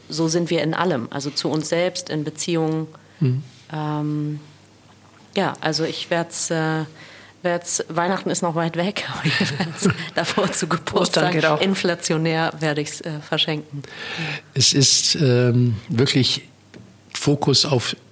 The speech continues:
Speaker 2: sich beziehen, ne?
Speaker 1: Ja.
Speaker 2: Ähm, und auf was beziehe ich mich? Und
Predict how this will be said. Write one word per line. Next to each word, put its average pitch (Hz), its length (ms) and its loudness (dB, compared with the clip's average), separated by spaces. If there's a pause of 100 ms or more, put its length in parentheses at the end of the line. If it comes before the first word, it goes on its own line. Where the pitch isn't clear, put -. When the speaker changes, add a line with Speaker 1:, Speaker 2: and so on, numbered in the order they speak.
Speaker 2:
sich - 300 2
beziehen, 104 600 2
ne? 160 140 2 (260)
Speaker 1:
Ja. 156 200 -2 (680)
Speaker 2:
Ähm, 110 460 2 (460)
und 123 180 0
auf 120 160 0
was - 180 4
beziehe 135 400 4
ich 107 220 0
mich? - 320 2 (1040)
Und 110 540 0